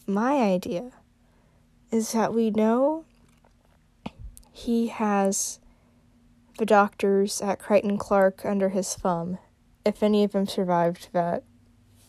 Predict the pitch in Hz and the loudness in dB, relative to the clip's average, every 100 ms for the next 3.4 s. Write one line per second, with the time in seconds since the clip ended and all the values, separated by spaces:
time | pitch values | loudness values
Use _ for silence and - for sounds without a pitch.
0 | - _ _ _ _ - - 180 - - | -20 _ _ _ _ -12 0 0 0 -6
1 | - - 190 - 185 180 170 170 185 175 | -4 -4 -4 -4 -2 0 0 0 0 -2
2 | 180 - - - - - - - _ _ | -4 -8 -20 -20 -20 -20 -20 -20 _ _
3 | - 220 202 208 | 2 4 6 2